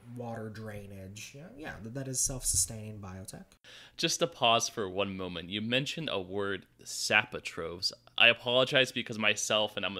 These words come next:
Speaker 2: I'm sure that many of my listeners out there, uh, probably haven't heard of that term. So can you kind of, uh, provide a, a little context to what that means?
Speaker 1: Uh, yeah,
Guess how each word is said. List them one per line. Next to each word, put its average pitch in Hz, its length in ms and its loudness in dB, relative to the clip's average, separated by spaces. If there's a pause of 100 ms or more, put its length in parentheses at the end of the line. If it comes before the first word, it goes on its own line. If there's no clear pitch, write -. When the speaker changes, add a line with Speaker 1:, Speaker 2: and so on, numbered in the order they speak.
(160)
Speaker 2:
I'm 104 240 -6
sure - 480 -4
that 95 360 0 (640)
many 113 260 0
of 110 80 -2
my 107 140 0
listeners 104 480 -4
out - 240 -4
there, 92 340 -4
uh, 90 260 -4 (280)
probably 95 360 -2
haven't 95 340 -2
heard 107 240 -4
of 95 120 -6
that - 200 -2
term. 92 320 -10
So - 160 -6
can 110 160 -6
you 101 80 -4
kind 107 200 0
of, 101 180 -2 (360)
uh, 95 140 -2
provide 95 560 0
a, 87 300 -2 (100)
a 98 60 -6
little 95 240 -2
context - 760 -6
to 98 140 -8
what 92 240 -6
that - 160 -2
means? 92 280 -8
Speaker 1:
Uh, 220 160 -4
yeah, 294 220 -6